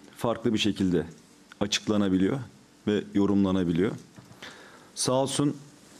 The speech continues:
e, her itiraz ettiğimiz pozisyonlarda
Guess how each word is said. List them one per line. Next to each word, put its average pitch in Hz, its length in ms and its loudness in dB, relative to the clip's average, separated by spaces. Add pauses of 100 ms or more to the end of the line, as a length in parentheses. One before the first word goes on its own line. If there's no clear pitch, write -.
(500)
e, 104 40 2 (300)
her 147 160 0
itiraz 117 540 2
ettiğimiz 117 680 0
pozisyonlarda 104 840 0